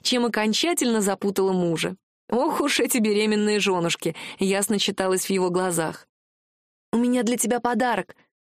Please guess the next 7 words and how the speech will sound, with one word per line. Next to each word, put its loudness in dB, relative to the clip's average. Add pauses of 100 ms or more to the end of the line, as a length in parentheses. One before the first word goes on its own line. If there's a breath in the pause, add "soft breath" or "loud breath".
прошептала -2
я. -2 (840)
Тёрн 0
посмотрел 0
удивлённо, 2
не 2
ожидал, 0